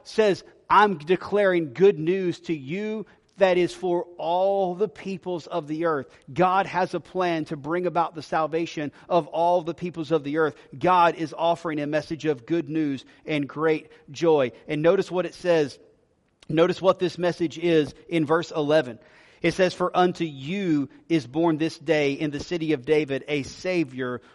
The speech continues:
who is Christ the Lord." Notice a couple of phrases in verse eleven. First of all, notice the phrase or the word "you." God tells these shepherds that this is going to be your Savior, right? Salvation is a personal thing,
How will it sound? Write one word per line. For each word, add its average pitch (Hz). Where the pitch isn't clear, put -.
who 156
is 143
Christ -
the 147
Lord." 147
Notice 170
a 185
couple 170
of 147
phrases 165
in 156
verse 156
eleven. 147
First 180
of 165
all, 156
notice 160
the 175
phrase 156
or 160
the 151
word 151
"you." 135
God 165
tells 175
these 170
shepherds 156
that 139
this 170
is 170
going 160
to 160
be 151
your 143
Savior, 110
right? 160
Salvation 180
is 170
a 135
personal 180
thing, 107